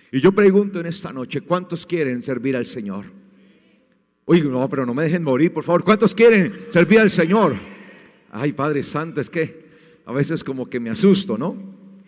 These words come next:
Y esto lo podemos comparar con lo que dice Efesios capítulo cuatro.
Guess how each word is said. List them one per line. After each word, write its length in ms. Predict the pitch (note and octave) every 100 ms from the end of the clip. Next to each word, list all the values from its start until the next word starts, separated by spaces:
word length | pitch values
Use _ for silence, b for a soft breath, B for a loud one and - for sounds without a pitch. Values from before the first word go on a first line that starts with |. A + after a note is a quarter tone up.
| b b b b b
Y 180 | G3 D4
esto 260 | A#3+ A#3
lo 160 | B3+ G3
podemos 400 | G#3+ A#3+ A#3 -
comparar 580 | G3+ F#3+ F3 F3 D3+ D3
con 160 | E3+
lo 100 | E3
que 140 | E3 D#3
dice 420 | E3+ E3 F#3 D#3
Efesios 560 | D#3 F3 D#3+ B2 A#2
capítulo 500 | - B2 C3 A#2 A#2
cuatro. 420 | A2 G#2 F#2 -